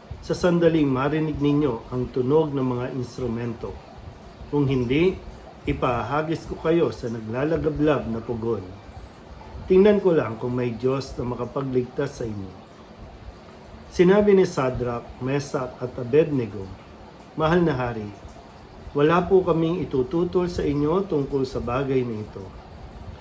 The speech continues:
Gawin ninyo kung iyan ang gusto ninyo. Ang Diyos na aming pinaglilingkuran ang magliligtas sa amin sa pugong iyon at sa inyong kapangyarihan.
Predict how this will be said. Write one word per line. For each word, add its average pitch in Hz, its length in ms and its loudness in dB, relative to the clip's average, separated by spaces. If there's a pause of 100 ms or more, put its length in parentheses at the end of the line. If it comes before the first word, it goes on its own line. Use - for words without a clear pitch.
(140)
Gawin 175 320 8
ninyo 156 320 4
kung 147 160 0
iyan 131 400 0
ang 127 80 0
gusto 143 320 -4
ninyo. 113 320 -2 (1120)
Ang 147 160 2
Diyos 185 400 2
na 151 160 -2
aming 151 320 2
pinaglilingkuran 147 1040 0
ang 135 240 -2
magliligtas 175 720 0
sa 143 160 -2
amin 117 320 -4 (400)
sa 170 160 0
pugong 175 400 4
iyon 110 320 -2 (560)
at - 80 0
sa 185 160 0
inyong 156 320 2
kapangyarihan. 110 800 -6